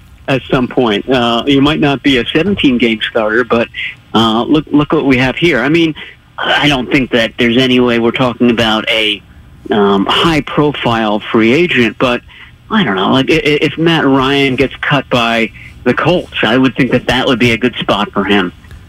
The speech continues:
Um, you know, I, I, I call it the, uh, the Andy Dalton line. You, you've heard of the, the, the Mendoza line. This is the Dalton line of, uh, that's the kind of caliber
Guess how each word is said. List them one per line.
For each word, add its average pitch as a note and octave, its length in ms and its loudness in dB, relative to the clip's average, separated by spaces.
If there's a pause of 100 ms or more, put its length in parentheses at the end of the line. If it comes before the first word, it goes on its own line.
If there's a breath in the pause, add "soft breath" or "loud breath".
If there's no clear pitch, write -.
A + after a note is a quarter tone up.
(140)
Um, A2 640 0
you E3+ 140 0
know, D3 120 0
I, D#3 440 0
I, D#3+ 60 0
I D#3+ 40 0
call F#3 260 2
it - 120 -6
the, D3 300 2
uh, C3 300 0 (560 loud breath)
the C#3+ 220 2
Andy D#3 160 2
Dalton C3 480 0
line. G2 260 -2
You, C3+ 260 0
you've B2+ 280 2
heard C3 260 0
of B2+ 180 0
the, - 120 -4
the, B2 160 -6
the C#3 80 2
Mendoza C3 540 2
line. A2+ 260 0
This B2 160 -4
is B2 120 -2
the A#2 100 2
Dalton A#2 500 -2
line G#2+ 340 0
of, G#2 180 0 (480 loud breath)
uh, A2 340 0
that's C#3 220 0 (140)
the A#2 400 2
kind A#2+ 240 0
of - 100 -6
caliber A#2 760 2